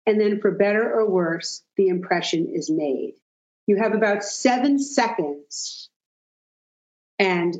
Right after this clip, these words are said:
the impression is made. We're gonna go through some facts about first impressions. Then we're gonna talk about how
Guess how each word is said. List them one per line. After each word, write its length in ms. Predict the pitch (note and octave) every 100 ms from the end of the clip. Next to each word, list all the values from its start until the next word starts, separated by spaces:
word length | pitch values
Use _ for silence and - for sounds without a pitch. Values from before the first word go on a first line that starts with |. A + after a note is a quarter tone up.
| -
the 100 | G3
impression 440 | F3+ F#3+ F3+ F3+ E3
is 180 | D3+
made. 360 | D3+ C#3 B2+ - _ _ _ _ _ _ _
We're 100 | A3
gonna 240 | A3 A3 A3+
go 180 | A#3
through 200 | A#3 A#3+
some 200 | A3 G#3+
facts 500 | G#3 A3 G3 G#3+ -
about 280 | G3+ G3+ F#3+
first 260 | G3+ G3 G3+
impressions. 840 | F#3 - F#3+ - B3+ C4+ - - _ _ _ _ _ _ _
Then 260 | F3+ G3+ A3+
we're 120 | A#3+
gonna 220 | C4 C#4
talk 360 | C#4 - G#3 G#3
about 340 | G3 F#3+ F#3
how 220 | F#3 G3+